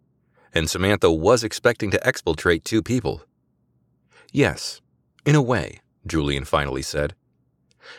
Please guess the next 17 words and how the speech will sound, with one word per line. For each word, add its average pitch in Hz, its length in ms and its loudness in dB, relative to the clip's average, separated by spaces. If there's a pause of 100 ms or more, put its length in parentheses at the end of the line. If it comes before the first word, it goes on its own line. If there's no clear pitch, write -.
"Transportation 156 760 -2
was 98 120 0
arranged 87 580 -2
without 120 300 0
my 78 120 0
knowledge. 87 540 -4 (500)
I 78 140 2
was 92 160 -4
instructed 107 500 0
to 110 80 0
find 131 320 0
my 139 140 2
way 85 260 0
to 80 120 -6
the 98 100 0
Dyrene 104 480 0
province - 520 -4